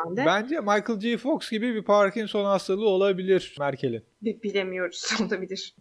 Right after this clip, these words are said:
Speaker 2: Diğer bir konuya geçelim. Avrupa'dan devam edelim.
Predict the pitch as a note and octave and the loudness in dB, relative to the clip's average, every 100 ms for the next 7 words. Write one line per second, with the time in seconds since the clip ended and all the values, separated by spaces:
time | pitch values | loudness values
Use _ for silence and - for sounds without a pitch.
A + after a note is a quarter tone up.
0 | F3+ G#3+ B3 B3 A#3+ A3+ A3+ A#3 A3+ A3 | -2 2 4 2 0 0 2 2 4 2
1 | G#3+ G#3+ G#3+ F#3+ F#3 G3 G3+ G#3 G3+ G3+ | 0 -2 -2 2 2 2 0 0 2 -2
2 | F#3+ G3 G3+ G#3+ G3+ F#3+ F#3 F#3+ A#3 | 0 2 2 0 -2 -2 -2 -2 -4